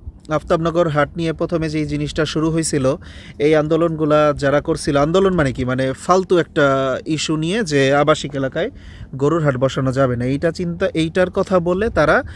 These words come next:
আমাদের এই, আহ, হাটের যে সেন্টিমেন্ট আছে, এই সেন্টিমেন্টটাকে নষ্ট করে দিতে চাইছে এবং তারা ভাবছে যে এটা করে দিলে এখানে গরুর হাট বসানো যাবে না, এরপরে অ্যাগ্রো বিজনেস জমজমাট হবে, এখানে টাকা পয়সার লেনদেনও থাকতে পারে, আমি জানি না। এরপরে তারা হাইকোর্টে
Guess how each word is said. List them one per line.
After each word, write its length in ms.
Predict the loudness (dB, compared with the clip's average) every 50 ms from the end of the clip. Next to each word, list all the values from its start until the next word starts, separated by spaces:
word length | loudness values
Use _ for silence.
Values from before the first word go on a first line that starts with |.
| -18 -18 -18 -10 -6
আমাদের 340 | -4 -2 -2 -2 -2 0 0
এই, 300 | 0 0 -2 -2 -2 -2
আহ, 300 | 0 0 2 2 2 0
হাটের 420 | 2 2 0 2 2 2 0 0
যে 160 | 0 -2 -2
সেন্টিমেন্ট 520 | -2 -2 -2 -2 -2 -2 -2 -2 -2 -2 -4
আছে, 160 | -2 -2 -2
এই 60 | -2
সেন্টিমেন্টটাকে 640 | -2 -2 -4 -4 -2 -4 -4 -2 -4 -4 -4 -2 -2
নষ্ট 260 | -2 -4 -4 -6 -4
করে 180 | -4 -4 -2
দিতে 200 | -2 -4 -4 -6
চাইছে 280 | -6 -6 -4 -4 -2 -2
এবং 200 | 0 0 0 0
তারা 200 | 0 0 0 0
ভাবছে 340 | 0 -2 -4 -4 -4 -4 -2
যে 120 | -2 -2
এটা 140 | -2 -4 -4
করে 240 | -4 -2 -2 -2 -2
দিলে 260 | -2 -2 -2 -4 -4 -4 -6 -12 -14 -14 -12 -8 -6
এখানে 340 | -4 -4 -2 -2 -2 0 0
গরুর 260 | 0 0 0 0 0
হাট 120 | -2 -2
বসানো 340 | -2 -4 -4 -2 -2 -2 0
যাবে 220 | 0 0 0 0 0
না, 100 | 0 0
এরপরে 340 | -2 -2 0 0 0 0
অ্যাগ্রো 280 | 2 0 0 0 0 0
বিজনেস 380 | 0 -2 -4 -4 -2 -4 -2 -2
জমজমাট 500 | -2 -2 0 0 0 2 0 0 -2 -2
হবে, 220 | -2 -2 0 -2
এখানে 320 | -2 -2 -2 -2 -2 -2 -4 -8 -14 -14 -14 -6 0 0
টাকা 200 | 2 2 2 2
পয়সার 240 | 2 2 0 2
লেনদেনও 340 | 2 2 0 0 0 -2 -2
থাকতে 280 | -2 -2 -4 -4 -4 -2
পারে, 200 | -2 0 0 0
আমি 140 | 0 0 0
জানি 240 | 0 0 0 0
না। 100 | -2 -2
এরপরে 320 | -2 -2 -2 -2 -2 -2 -2
তারা 200 | -2 -2 -2 0
হাইকোর্টে 520 | 0 -2 -2 -2 -2 -2 0 0 -2 -2